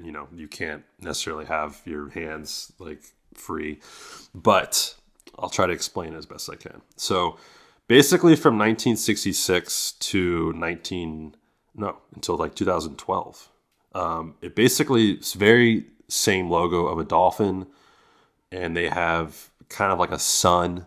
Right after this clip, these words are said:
like an orange sun circle type of thing. Uh, the dolphin's kind of in the middle of that. It's kinda like a hoop almost. It kinda plays like a hoop,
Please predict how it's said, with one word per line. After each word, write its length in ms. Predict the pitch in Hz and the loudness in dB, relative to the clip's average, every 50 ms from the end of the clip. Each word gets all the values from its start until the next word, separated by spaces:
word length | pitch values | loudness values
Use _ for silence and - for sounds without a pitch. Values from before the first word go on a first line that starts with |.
| _ _ | _ _
like 140 | - 87 78 | -12 -8 -8
an 80 | 87 80 | -6 -2
orange 440 | 80 82 87 90 87 85 80 - - | 0 2 2 2 2 0 -2 -2 -2
sun 540 | - - - - 90 85 85 82 85 85 | -2 -2 -2 -2 -2 -4 -4 -4 -6 -6
circle 580 | 82 - - - 92 87 - - 90 90 87 85 | -4 -4 -2 -2 -2 -4 -4 -4 -4 -4 -4 -6
type 280 | - - - 90 - - | -8 -6 -6 -4 -4 -6
of 100 | - - | -10 -6
thing. 340 | - 90 87 87 82 82 82 _ _ - - - _ - - - - _ _ _ _ | -6 -6 -6 -6 -8 -12 -16 _ _ -20 -20 -20 _ -20 -20 -20 -20 _ _ _ _
Uh, 500 | - 87 85 85 80 76 76 76 76 76 76 - _ _ _ _ _ _ - | -10 -8 -6 -4 -4 -6 -6 -8 -10 -12 -14 -18 _ _ _ _ _ _ -20
the 100 | 87 82 | -10 -2
dolphin's 420 | 82 87 87 80 - 95 85 - | 0 2 2 2 0 -4 -10 -8
kind 160 | - - 90 85 | -6 -4 -4 -2
of 60 | 80 | -2
in 80 | 85 | -4
the 60 | 80 78 | -4 -2
middle 380 | 76 82 95 98 95 90 90 | 0 2 4 4 6 6 6
of 60 | 90 | 4
that. 520 | 87 87 87 87 87 85 85 85 82 - _ _ - - | 4 4 4 4 4 4 2 0 -2 -8 _ _ -20 -20
It's 140 | - - - | -20 -16 -10
kinda 180 | - 156 143 | -6 -2 -2
like 120 | 135 104 82 | -2 -2 -2
a 80 | 78 | -4
hoop 380 | - - - - 127 131 131 - | -8 -8 -6 -4 -4 -4 -2 2
almost. 460 | 139 131 127 123 127 127 127 123 - - | 2 2 2 2 2 0 0 0 -2 -6
It 80 | 110 | -10
kinda 160 | - 123 120 | -8 -8 -8
plays 460 | 117 - - 123 120 113 - - - - - | -6 -6 -6 -6 -4 -6 -8 -12 -16 -14 -16
like 140 | 107 107 - | -14 -12 -12
a 60 | 82 | -12
hoop, 360 | - 104 113 117 120 117 - | -6 -4 -4 -4 -4 -6 -12